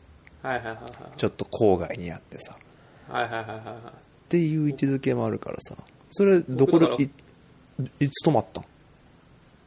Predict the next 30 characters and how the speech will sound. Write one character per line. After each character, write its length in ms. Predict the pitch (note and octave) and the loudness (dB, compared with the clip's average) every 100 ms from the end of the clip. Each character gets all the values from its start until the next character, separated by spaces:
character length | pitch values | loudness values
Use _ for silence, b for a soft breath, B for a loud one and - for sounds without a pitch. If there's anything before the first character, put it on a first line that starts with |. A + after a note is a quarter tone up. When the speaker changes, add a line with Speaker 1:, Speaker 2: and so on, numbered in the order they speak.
| _ _ _ - | _ _ _ -12
Speaker 1:
え 260 | C3+ C3 C3+ | -4 -2 -2
ー 40 | |
っ 20 | C3 | -4
と 100 | B2+ | -10
ね、 120 | B2 | -10
エ 100 | C3 | -8
ア 160 | C3+ C3+ | -8 -8
ビ 640 | C#3+ C#3+ C#3+ C#3 C#3+ C#3 | -10 -10 -10 -10 -10 -8
ー 20 | |
は 140 | C#3 C3+ | -8 -8
ね、 320 | C#3 A#2+ C#3 - _ _ _ - - | -10 -10 -14 -20 _ _ _ -16 -4
あ、 160 | D#3 | -4
そ 100 | D3+ | 0
れ 80 | F#3 | 0
こ 100 | F#3+ | -2
そ 140 | - | -6
な 120 | C3 B2+ | -6 -4
ん 60 | |
か、 140 | A2+ A2 | -4 -2
ち 100 | F#3 | -4
ょ 40 | |
っ 20 | |
と 80 | - | -6
鎌 340 | - D3+ D#3+ | -2 0 0
倉 460 | D#3+ E3+ D#3 D3 D3 | -2 -2 2 2 2
と 120 | D#3+ C#3+ | -2 -4
か 300 | A#2 A2 A#2 | -4 -6 -8
に 100 | A#2+ | -8
遊 280 | A2+ A2+ A#2+ | -8 -6 -6
び、 240 | A#2 A#2 | -6 -8